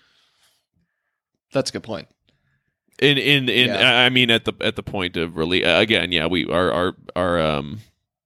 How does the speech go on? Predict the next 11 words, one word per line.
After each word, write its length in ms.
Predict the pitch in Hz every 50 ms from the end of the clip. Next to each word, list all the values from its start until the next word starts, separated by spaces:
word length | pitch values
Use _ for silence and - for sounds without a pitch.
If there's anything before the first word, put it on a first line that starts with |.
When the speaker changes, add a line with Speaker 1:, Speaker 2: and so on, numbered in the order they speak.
| _ _ _ _ _ _ _ _ _ _ - - -
Speaker 2:
a 40 | 120
contact 480 | - 139 127 120 113 120 110 107 -
with 80 | 101 -
the 80 | -
history 380 | 139 110 104 - - 95 95 107
here 220 | 113 95 87 85
is, 240 | 85 82 - - - -
is 120 | 87 90 101
inadequate, 560 | 92 85 82 82 80 76 - - - 76 76 -
especially 460 | - - - 127 117 - 104 98 95
since, 540 | 110 - - 117 107 98 110 - - - -